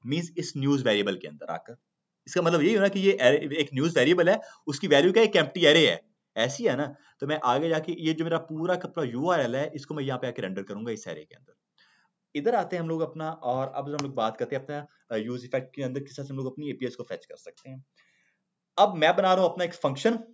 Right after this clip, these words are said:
जिसके अंदर मेरी प्रॉपर फेचिंग हो रही होगी सारी एपीआई की, और उस फंक्शन को मैं कॉल करवा दूंगा डायरेक्ट मेरे उस यूज इफेक्ट के अंदर, या फिर मैं ये भी काम कर,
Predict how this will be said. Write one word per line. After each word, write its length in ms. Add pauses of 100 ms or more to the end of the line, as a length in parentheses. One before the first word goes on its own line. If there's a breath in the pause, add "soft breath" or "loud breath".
(240)
जिसके 200
अंदर 120
मेरी 120
प्रॉपर 260
फेचिंग 380
हो 100
रही 100
होगी 240
सारी 260
एपीआई 240
की, 200 (120)
और 120
उस 180
फंक्शन 240
को 80
मैं 120
कॉल 220
करवा 180
दूंगा 200
डायरेक्ट 380
मेरे 180 (100)
उस 180
यूज 260
इफेक्ट 380
के 60
अंदर, 260 (400 loud breath)
या 120
फिर 140
मैं 100
ये 100
भी 100
काम 220
कर, 120